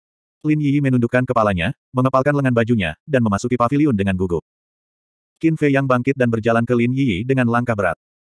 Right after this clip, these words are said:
"Kakak Fei Yang, aku." Lin Yi tidak berani mendongak. Karena dia sudah merasakan kemarahan Qin Fei Yang. Tapi tiba-tiba,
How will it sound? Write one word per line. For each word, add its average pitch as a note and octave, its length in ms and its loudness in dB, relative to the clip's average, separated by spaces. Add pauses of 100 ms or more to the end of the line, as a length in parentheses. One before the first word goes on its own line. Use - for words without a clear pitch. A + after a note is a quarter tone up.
(200)
"Kakak D3 240 0
Fei C#3 160 0
Yang, B2 240 0 (240)
aku." A#2+ 320 -2 (480)
Lin D#3 160 0
Yi D3 240 0
tidak C3 240 0
berani B2+ 240 0
mendongak. G2 360 -2 (600)
Karena C#3+ 320 2
dia C#3+ 160 0
sudah A#2+ 240 -2
merasakan A2+ 320 0
kemarahan A#2+ 480 -2
Qin A2 160 -2
Fei F#2+ 160 -4
Yang. D2+ 240 -6 (560)
Tapi D3+ 220 0
tiba-tiba, C3 560 -2